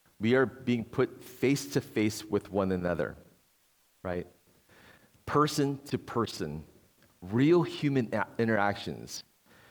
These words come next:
And this is what our culture, this is what our world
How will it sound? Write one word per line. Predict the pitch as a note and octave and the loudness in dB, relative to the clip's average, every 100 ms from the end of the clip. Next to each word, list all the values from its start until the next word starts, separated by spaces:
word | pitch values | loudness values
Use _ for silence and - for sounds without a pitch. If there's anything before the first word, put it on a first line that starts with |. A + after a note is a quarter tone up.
| - - | -12 -4
And | G2+ | 0
this | F2+ E3 G3+ | 4 4 4
is | F#3+ | 2
what | C3 C#3 - | 4 4 4
our | A#2 C3+ | 2 2
culture, | - C3+ C3+ A2 F#2 | 0 0 0 0 2
this | A#2 D3 | 2 2
is | F#3 | 0
what | E3 E3 | 2 2
our | C#3+ | 2
world | G#2 G#2 A2 G2 D#2+ | 2 2 4 2 -2